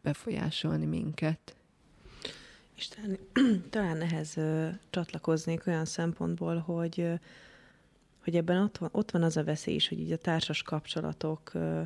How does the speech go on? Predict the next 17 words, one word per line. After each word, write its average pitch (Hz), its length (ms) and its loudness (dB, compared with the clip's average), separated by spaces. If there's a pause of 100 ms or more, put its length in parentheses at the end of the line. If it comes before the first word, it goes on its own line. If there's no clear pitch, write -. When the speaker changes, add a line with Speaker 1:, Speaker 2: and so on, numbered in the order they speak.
(380)
Speaker 2:
a 156 60 -4
hiánya 156 440 0
megjelenik, 175 760 0
egyfajta - 380 -2
befelé 160 460 0
fordulás, 165 640 -2
ebben 165 240 -2
a 165 60 -2
burokban 156 580 -4
való 156 360 -2 (360)
funkcionálás 156 920 0
jelenik 156 440 -2
meg, 165 320 -2 (640)
növeli 170 360 6
ezáltal 151 480 -2
a 143 60 -4
képernyőfüggőséget, 180 1600 -2